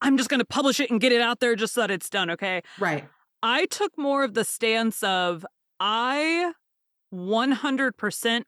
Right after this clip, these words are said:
Speaker 1: want this entire thing, my first book out of the chute, to one hundred percent look like a traditional publisher did this."
Speaker 2: Yeah.
Speaker 1: So I started an L L C, which I had my accountant do back when we filed taxes at the beginning of the year,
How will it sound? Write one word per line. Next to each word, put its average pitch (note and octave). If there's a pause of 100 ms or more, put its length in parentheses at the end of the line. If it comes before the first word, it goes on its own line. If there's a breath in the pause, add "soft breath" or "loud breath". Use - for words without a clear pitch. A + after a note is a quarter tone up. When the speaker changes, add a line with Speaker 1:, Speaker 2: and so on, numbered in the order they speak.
Speaker 1:
want G3+
this A3
entire B3
thing, G#3
my F#3
first C4+
book C4
out A#3
of A3
the G3+
chute, G#3+
to G#3
one F#3
hundred C4+
percent B3
look G3+
like F#3+
a F3+
traditional G#3
publisher F3+
did C#3+
this." -
Speaker 2:
Yeah. D#3+ (220 loud breath)
Speaker 1:
So A3
I G#3
started G#3+
an F#3+
L F#3
L E3+
C, C#4+
which G#3
I F#3
had F#3
my E3+
accountant G3+
do F#3
back F3
when F3+
we E3+
filed D#3+
taxes F3
at E3
the D3
beginning F3
of D#3+
the E3
year, C#4